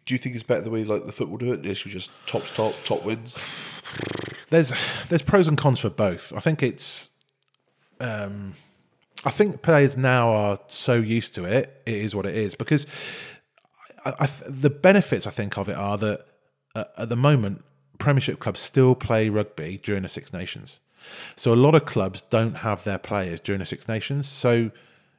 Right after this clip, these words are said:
Speaker 2: you might be, you might have the best team,
Speaker 1: Yeah.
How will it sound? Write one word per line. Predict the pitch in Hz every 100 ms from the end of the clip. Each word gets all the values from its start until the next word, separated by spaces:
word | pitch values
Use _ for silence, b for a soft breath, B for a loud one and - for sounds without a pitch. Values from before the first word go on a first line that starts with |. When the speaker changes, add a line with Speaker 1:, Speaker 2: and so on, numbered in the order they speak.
| _
Speaker 2:
you | 131 156
might | 175 135
be, | - 131 156
you | 143 151
might | 160 147
have | 113 131
the | 110
best | - 123 101 - _ _
team, | - - - 180 92 95 170 -
Speaker 1:
Yeah. | 123 101 90